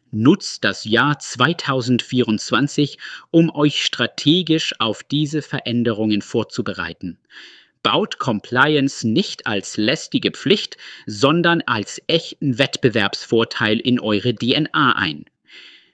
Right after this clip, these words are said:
Die Startups, die das verstanden haben,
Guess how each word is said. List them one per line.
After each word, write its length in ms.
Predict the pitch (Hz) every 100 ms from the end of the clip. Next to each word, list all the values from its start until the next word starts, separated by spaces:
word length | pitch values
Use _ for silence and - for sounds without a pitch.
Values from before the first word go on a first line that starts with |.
| _
Die 180 | 110 98
Startups, 800 | - - 123 170 - 101 - -
die 180 | 110 98
das 300 | 131 165 -
verstanden 720 | - 95 - 143 214 - 98
haben, 380 | 98 98 156